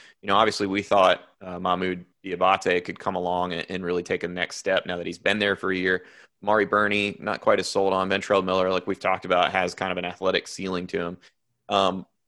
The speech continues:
but I think those guys really got rave reviews out of the spring. And, you know, in talking to some of those guys, I think the reason for it is I think the defensive line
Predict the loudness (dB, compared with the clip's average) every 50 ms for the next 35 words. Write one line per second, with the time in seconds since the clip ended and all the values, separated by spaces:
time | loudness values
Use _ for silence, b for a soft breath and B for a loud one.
0 | _ -4 2 4 6 6 6 4 0 -6 -2 2 4 4 4 4 4 6 6 8
1 | 8 6 4 2 -2 -8 _ -6 0 2 4 4 6 6 4 4 4 4 4 4
2 | 4 2 0 -2 -4 -2 0 0 0 0 0 -4 -6 -4 -2 0 0 0 0 -2
3 | -6 -8 -10 b b b b _ _ -2 0 0 2 2 2 2 4 4 4 2
4 | 0 -2 -4 -4 -6 -6 -8 -6 -4 -2 0 0 0 0 0 0 0 2 2 2
5 | 0 0 -2 -4 -4 -8 -6 -6 -6 -6 -4 -6 -6 -6 -8 -8 -4 -2 0 0
6 | 0 0 0 -2 -2 -2 -2 -4 -4 -6 -8 -8 -8 -8 -8 -6 -6 -8 -6 -6
7 | -6 -4 -2 -2 0 0 -2 -4 -6 -10